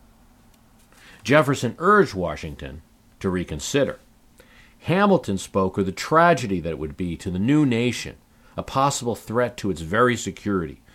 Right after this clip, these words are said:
if Washington did not run again for a second term. That was a good argument for the general and the hero of the Revolution. Washington agreed with Hamilton's assessment, decided to run again.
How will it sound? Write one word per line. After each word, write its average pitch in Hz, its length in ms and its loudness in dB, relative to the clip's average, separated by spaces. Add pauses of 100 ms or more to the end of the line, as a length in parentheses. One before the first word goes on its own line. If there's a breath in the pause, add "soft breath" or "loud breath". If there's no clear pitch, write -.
(180 soft breath)
if 87 180 -8
Washington 90 520 -2
did 76 160 -8
not 87 380 -6
run 85 180 -4
again 78 320 -6
for 67 180 -14
a 65 60 -14
second - 420 -10
term. 57 280 -16 (1700 loud breath)
That 202 160 4
was 190 140 10
a 165 40 4
good 151 220 4
argument 113 640 2 (240)
for 95 120 -6
the 82 120 -4
general 82 600 -4 (140 soft breath)
and 85 100 -8
the 80 40 -6
hero 95 440 2
of 78 120 -4
the 80 80 -6
Revolution. 80 760 -6 (180 soft breath)
Washington 123 500 0
agreed 90 340 -2
with 87 100 -4
Hamilton's 82 460 -8
assessment, - 520 -6 (460 soft breath)
decided 104 480 2
to 90 60 -2
run 80 240 -4
again. 65 340 -12